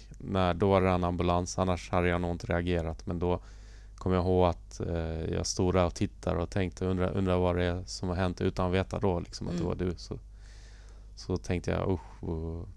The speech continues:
Speaker 1: det där ser inte så roligt ut." Och sen kopplade jag, liksom, att det var ju din olycka där, för jag tror det var i tidningarna redan dagen efter.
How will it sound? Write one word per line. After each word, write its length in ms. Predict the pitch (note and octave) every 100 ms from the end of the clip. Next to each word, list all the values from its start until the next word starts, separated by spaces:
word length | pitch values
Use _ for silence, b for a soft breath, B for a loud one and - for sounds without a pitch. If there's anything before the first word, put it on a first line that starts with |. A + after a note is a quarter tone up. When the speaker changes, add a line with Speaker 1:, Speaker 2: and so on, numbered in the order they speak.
| - - -
Speaker 1:
det 120 | F#2+
där 180 | F2+ F2+
ser 200 | - F#2
inte 140 | E2+
så 180 | - F2+
roligt 400 | F2+ F2 E2+ -
ut." 260 | F#2 - - - - - - - - -
Och 120 | G2+
sen 160 | G#2 F#2
kopplade 480 | G2 - F#2 F2
jag, 200 | F#2 F2
liksom, 280 | E2+ E2 F#2
att 100 | E2
det 80 | -
var 200 | E2 E2
ju 140 | F2 F2+ - - b b b b b b
din 380 | - - G2 F2
olycka 380 | F2+ F2 - F2
där, 120 | E2+
för 160 | - F2+
jag 140 | F2
tror 220 | - F#2+
det 60 | F2+
var 100 | F2
i 60 |
tidningarna 440 | E2+ G2 F2 E2+ E2+
redan 200 | E2+ E2+
dagen 280 | E2+ E2+ F2+
efter. 360 | F2+ - F#2